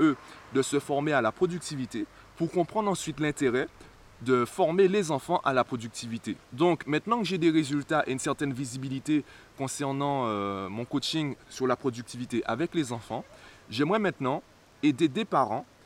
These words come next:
à s'améliorer eux-mêmes déjà, puisque tous les parents que, que j'ai rencontrés ont également vu des changements à leur niveau.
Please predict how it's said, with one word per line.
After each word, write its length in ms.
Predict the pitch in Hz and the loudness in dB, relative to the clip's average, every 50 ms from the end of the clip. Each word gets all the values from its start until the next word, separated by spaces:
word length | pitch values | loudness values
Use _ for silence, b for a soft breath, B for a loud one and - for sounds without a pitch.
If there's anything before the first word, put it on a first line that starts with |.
| B B B | B B B
à 80 | 120 127 | -4 -2
s'améliorer 680 | - - 190 190 190 185 160 156 139 117 113 113 107 - _ - - - - - - - | 0 -2 -2 0 0 0 2 2 2 2 0 -2 -4 -6 _ -20 -20 -20 -20 -14 4 6
eux-mêmes 400 | 170 185 156 143 151 - 214 165 | 6 6 6 4 2 0 -2 -2
déjà, 280 | 135 131 104 117 131 151 | -4 -2 0 0 0 0
puisque 320 | - 127 117 - - 127 120 113 110 107 104 - | -2 -6 -12 -6 0 2 2 4 2 0 0 -2
tous 180 | - 180 185 185 | -2 0 2 4
les 120 | 175 175 | 4 4
parents 400 | - 170 151 143 139 156 151 151 | 6 6 2 4 4 0 -2 -2
que, 320 | - 139 123 117 110 110 | -2 0 0 2 0 0
que 120 | 104 123 113 | 0 -2 -2
j'ai 140 | 104 113 117 | -2 -2 -4
rencontrés 560 | 113 117 104 - 117 110 - - 135 127 - - - - | -4 -4 -6 -8 -10 -10 -6 -4 -4 -4 -4 -8 -20 -10
ont 120 | - 120 120 - | -8 -8 -6 -2
également 500 | - 151 139 156 151 151 151 156 156 151 143 B B B B B - | -4 0 2 2 2 2 2 0 -2 -2 -4 B B B B B -14
vu 460 | 110 107 139 156 165 165 156 139 120 | -10 -6 -2 -2 2 2 2 0 0
des 100 | 120 127 | -2 -2
changements 480 | 120 - 139 131 127 110 127 139 135 113 | -2 -2 -2 -2 -4 -4 -2 0 2 2
à 80 | 113 | 4
leur 180 | 113 131 139 139 | 4 2 2 2
niveau. 320 | 127 120 107 107 131 190 | 0 -2 -2 0 -2 -2